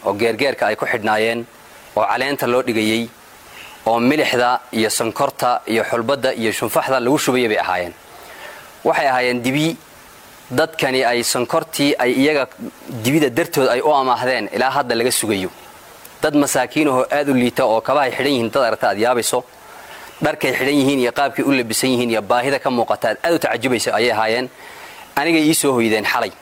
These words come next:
Halkan ay yimaadeen. Qabalaha Dhurwaala laga keenay, harta Sheekha lagu waday. Shan iyo toban dibi weeyaan. Waxaa iskale dhowr nin oo, muxuu ahaa,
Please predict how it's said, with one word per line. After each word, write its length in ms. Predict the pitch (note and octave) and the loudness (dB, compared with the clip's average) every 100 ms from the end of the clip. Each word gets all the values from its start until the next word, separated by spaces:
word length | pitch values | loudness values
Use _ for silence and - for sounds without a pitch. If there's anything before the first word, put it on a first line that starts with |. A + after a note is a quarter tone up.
| - - - - - | -20 -20 -20 -14 -4
Halkan 240 | B2+ C3 | -4 -2
ay 80 | B2 | 0
yimaadeen. 460 | A2+ A2 A2 C3+ C#3 - - - - - - - | 2 0 0 -2 -2 -10 -20 -20 -20 -20 -20 -6
Qabalaha 260 | A2 D3 D3 | -2 0 0
Dhurwaala 340 | D3+ C#3 C3 | 2 2 2
laga 160 | B2 C3 | 0 0
keenay, 240 | B2+ A#2+ | -2 -2
harta 180 | B2+ - | -4 -4
Sheekha 300 | - A#2 A#2 | -6 -4 -2
lagu 180 | A2 A#2 | 0 2
waday. 260 | A2+ A#2+ A#2+ - - - - - - - | 2 0 -4 -12 -20 -20 -20 -20 -20 -8
Shan 200 | - D#3+ | -2 2
iyo 140 | D3 | 2
toban 300 | C3+ C3+ C#3+ | 2 0 0
dibi 140 | B2 C3 | 2 2
weeyaan. 360 | A2+ G#2+ G2 F2+ | 4 2 0 0
Waxaa 420 | C3 C#3 B2+ A#2 | 0 2 2 2
iskale 420 | A#2 D3+ C#3 C3 - - - - - - - - - D3 | 0 -2 0 -2 -6 -20 -20 -20 -20 -20 -20 -20 -10 0
dhowr 260 | D#3 D3+ | 2 2
nin 240 | D3 C#3+ C#3 | 2 0 -2
oo, 180 | A#2+ A#2 | 0 0
muxuu 300 | A#2 G#2+ C3 | 0 0 2
ahaa, 420 | A2 A2 G#2 G2+ | 2 2 2 0